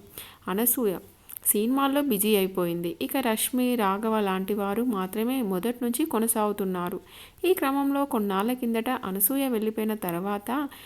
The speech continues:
యాంకర్గా అడుగుపెట్టింది సౌమ్యారావు. కన్నడ నాట బుల్లితెరపై సందడి చేసిన ఈ బ్యూటీ వచ్చి రాని తెలుగులో జబర్దస్త్ను అద్భుతంగా నడిపించింది. కంటెస్టెంట్స్ నుంచి వచ్చే పంచులను ఆస్వాదిస్తూ కలిసిపోయింది.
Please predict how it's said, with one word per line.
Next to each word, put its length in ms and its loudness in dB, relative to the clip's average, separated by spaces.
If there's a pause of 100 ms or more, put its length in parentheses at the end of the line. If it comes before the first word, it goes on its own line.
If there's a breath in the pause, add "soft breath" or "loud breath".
(220 loud breath)
యాంకర్గా 560 0
అడుగుపెట్టింది 720 -2
సౌమ్యారావు. 800 0 (300 loud breath)
కన్నడ 420 2
నాట 300 0
బుల్లితెరపై 680 0
సందడి 540 2
చేసిన 300 4
ఈ 140 -2
బ్యూటీ 540 0 (380 loud breath)
వచ్చి 340 2
రాని 280 4
తెలుగులో 540 4
జబర్దస్త్ను 720 2
అద్భుతంగా 500 0
నడిపించింది. 800 0 (400 loud breath)
కంటెస్టెంట్స్ 720 2
నుంచి 400 0
వచ్చే 340 0
పంచులను 680 0
ఆస్వాదిస్తూ 680 2
కలిసిపోయింది. 880 2